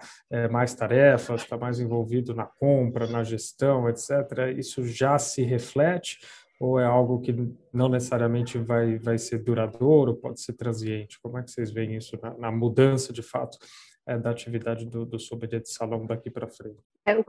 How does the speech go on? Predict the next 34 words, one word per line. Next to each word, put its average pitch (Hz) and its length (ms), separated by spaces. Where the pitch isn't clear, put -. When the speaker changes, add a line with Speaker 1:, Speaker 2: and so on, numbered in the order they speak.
Speaker 2:
o 247 80
que - 100
eu 277 40
acho 285 160
que 294 60
é 262 40
importante 226 600
dizer 160 460
é - 20
que, 208 380
é, 175 460
são 226 160
pouquíssimos 220 880
restaurantes 185 1160
que 208 240
você 202 300
tem 196 240
um 196 120
sommelier 202 680
que 214 80
é 196 180
somente 220 560
um 277 120
sommelier. 311 500
A 156 80
grande 196 440
maioria 175 680
dos 196 180
restaurantes, 170 500
você 226 300
é 220 40
um 220 40
sommelier 180 520
gerente, 240 460